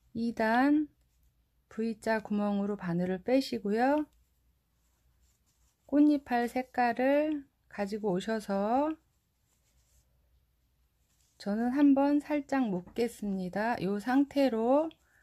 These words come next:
사슬 세 개를 하시고요. 다음에 하나 건너서 일 단 고랑에 바늘을 넣고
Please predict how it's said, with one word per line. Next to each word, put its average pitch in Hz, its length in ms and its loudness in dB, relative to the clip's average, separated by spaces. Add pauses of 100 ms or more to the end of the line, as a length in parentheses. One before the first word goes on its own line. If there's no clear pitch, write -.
(200)
사슬 254 480 -4
세 285 260 0
개를 240 340 -2
하시고요. 220 880 -2 (1800)
다음에 226 760 0 (920)
하나 285 640 0 (720)
건너서 214 960 -2 (460)
일 247 220 -2
단 247 200 4
고랑에 214 500 -4
바늘을 185 520 -4
넣고 254 680 -2